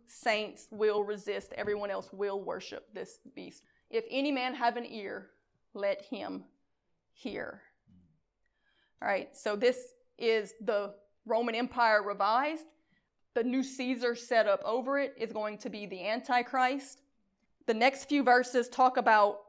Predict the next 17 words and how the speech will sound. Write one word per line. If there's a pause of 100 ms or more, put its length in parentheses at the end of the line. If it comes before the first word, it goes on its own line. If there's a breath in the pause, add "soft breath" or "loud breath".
(340)
a
false
prophet
that
will
endorse
him
to
the
people
and
cause
the
people
to
believe
it.